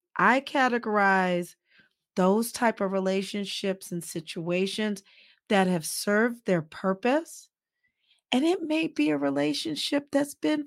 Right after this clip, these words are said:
for years. And it served its purpose, or maybe it never really served the right type of purpose in our lives.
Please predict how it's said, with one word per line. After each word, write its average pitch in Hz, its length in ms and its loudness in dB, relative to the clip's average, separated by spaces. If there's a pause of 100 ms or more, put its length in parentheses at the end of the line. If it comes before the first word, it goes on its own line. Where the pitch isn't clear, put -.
for 320 220 4
years. 294 1400 6 (1700)
And 208 180 6
it 196 120 2
served 185 380 0
its 339 160 -2
purpose, 233 760 -2 (180)
or 175 120 0
maybe 175 380 4
it 165 80 4
never 180 340 4
really 185 480 4
served 196 600 0 (1300)
the 175 100 -2
right 190 400 6
type 190 340 4
of 233 180 0
purpose 254 460 4
in 277 140 8
our 262 200 12
lives. 254 680 6